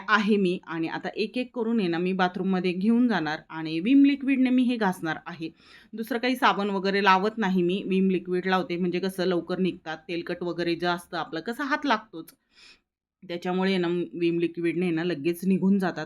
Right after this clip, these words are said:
आणि जी तारेची घासणी आहे ना त्याने घासते मी. अ, कसं तेलकट वगैरे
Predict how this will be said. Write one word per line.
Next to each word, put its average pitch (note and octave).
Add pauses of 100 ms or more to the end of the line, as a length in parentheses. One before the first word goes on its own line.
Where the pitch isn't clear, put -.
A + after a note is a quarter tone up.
आणि D#3
जी F3
तारेची A3+
घासणी A3+
आहे F3+
ना D#3+
त्याने E3
घासते E3+
मी. D#3+ (460)
अ, E3
कसं G3 (100)
तेलकट F3
वगैरे E3+